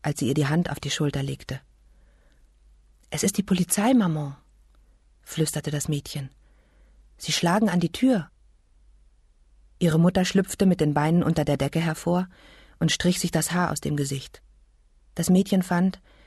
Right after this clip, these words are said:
sie sah müde aus, alt, viel älter als ihre dreißig Jahre. Wieder die lauten Stimmen. Die Mutter zog hastig einen Morgenmantel über ihr Nachthemd, fasste das Mädchen an der Hand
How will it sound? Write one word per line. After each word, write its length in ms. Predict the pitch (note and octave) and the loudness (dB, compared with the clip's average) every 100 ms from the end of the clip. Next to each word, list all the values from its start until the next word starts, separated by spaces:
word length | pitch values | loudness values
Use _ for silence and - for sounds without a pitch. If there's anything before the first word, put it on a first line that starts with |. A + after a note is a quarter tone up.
| _ _ - | _ _ -8
sie 140 | - | -2
sah 180 | D#3+ D#3+ | 0 4
müde 340 | F#3 G#3+ F3+ | 4 4 2
aus, 340 | D#3+ D#3+ - - _ _ _ _ - | -2 -6 -10 -20 _ _ _ _ -4
alt, 400 | F#3+ F3 - - _ _ _ _ _ _ | 0 0 -2 -14 _ _ _ _ _ _
viel 260 | - A3+ A3+ | -2 0 2
älter 380 | E3+ G#3 D3+ | 2 0 0
als 180 | G2 - | -4 -6
ihre 200 | - C3 | -8 -8
dreißig 420 | - C#3 D#3+ D3 | -6 -6 -6 -6
Jahre. 360 | - E3 D#3+ C#3 - _ _ _ _ _ _ _ _ _ _ _ _ _ _ _ _ | -6 -6 -6 -10 -16 _ _ _ _ _ _ _ _ _ _ _ _ _ _ _ _
Wieder 220 | - F#3 E3+ | 0 2 2
die 100 | - | 0
lauten 300 | C#3 C#3+ C#3 | -2 -4 -6
Stimmen. 440 | - C#3+ C3 C3 - - - - - - - - | -6 -6 -6 -10 -16 -20 -20 -20 -20 -20 -10 0
Die 60 | |
Mutter 280 | E3 F#3 G3+ | 4 4 2
zog 280 | F#3+ E3 - | 0 -2 0
hastig 340 | E3+ - F3 | -2 -2 -2
einen 180 | D#3 D3+ | 0 2
Morgenmantel 540 | C#3+ C#3+ E3 D#3+ E3+ D#3 | 2 2 2 0 0 -2
über 160 | E3+ | 0
ihr 120 | D3+ | 0
Nachthemd, 560 | D#3+ E3 - F#3 F3 - - - - | 0 -2 -2 -2 -2 -4 -20 -20 -4
fasste 320 | - F3+ F#3 | 0 0 0
das 160 | D#3+ | 2
Mädchen 320 | E3 F3 F3+ F3 | 2 2 0 0
an 100 | D#3 | 0
der 140 | C#3+ | 0
Hand 340 | D3+ F3+ F#3 | 0 0 -2